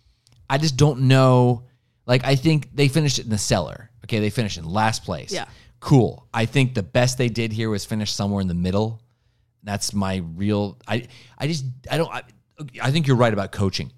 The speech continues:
Speaker 1: Oh my God. Like, to have that, they didn't do anything with the midfield. Like, Chrissy Mewis was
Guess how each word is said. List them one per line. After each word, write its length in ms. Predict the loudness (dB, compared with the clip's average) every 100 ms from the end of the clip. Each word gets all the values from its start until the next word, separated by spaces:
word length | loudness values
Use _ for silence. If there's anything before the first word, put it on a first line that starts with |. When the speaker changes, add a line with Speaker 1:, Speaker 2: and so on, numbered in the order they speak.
| _
Speaker 1:
Oh 260 | 4 6 4
my 200 | 0 -4
God. 640 | -4 -2 0 -2 -4 -12 -18 -20 _ _ 0
Like, 280 | 2 2 -2 _ _ _ _ _ _
to 100 | 2
have 280 | 4 4 4
that, 300 | 2 0 -2 _
they 220 | -2 2
didn't 260 | 2 2 2
do 100 | 2 4
anything 340 | 2 4 2
with 100 | 2
the 60 | 0
midfield. 440 | 2 2 2 0
Like, 120 | -2
Chrissy 300 | -2 -4 0
Mewis 320 | 2 4 2 2
was 220 | -2